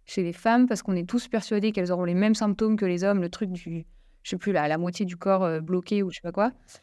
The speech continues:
Chez les femmes, c'est pas ça les symptômes. Et c'est d'ailleurs des symptômes, symptômes qu'on peut beaucoup plus mélanger avec, euh, avec, euh, je sais pas, un mal de ventre ou des trucs comme ça. Euh,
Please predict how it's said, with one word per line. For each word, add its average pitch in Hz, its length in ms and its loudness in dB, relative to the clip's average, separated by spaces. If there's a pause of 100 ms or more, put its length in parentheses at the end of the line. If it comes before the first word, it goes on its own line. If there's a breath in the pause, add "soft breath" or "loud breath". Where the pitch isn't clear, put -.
(120)
Chez - 180 -4
les 180 100 2
femmes, 262 280 6
c'est 202 320 -4
pas 269 260 0
ça 277 160 2
les 240 100 4
symptômes. 226 460 2
Et 180 80 -4
c'est 196 60 -4
d'ailleurs 208 260 2
des 185 120 -2
symptômes, 208 340 -4
symptômes 233 320 -2
qu'on 226 80 -4
peut 185 100 -2
beaucoup 202 220 -2
plus - 180 -20
mélanger 196 420 2
avec, 175 280 0
euh, - 340 -4 (540)
avec, 180 320 -2
euh, 170 40 -2
je 165 60 -4
sais 180 60 -8
pas, 196 160 4
un 175 40 2
mal 165 140 0
de 180 80 0
ventre 190 260 -2
ou 185 60 -2
des 165 80 -4
trucs - 80 -14
comme 185 120 -4
ça. 214 100 -2 (680)
Euh, 180 920 -2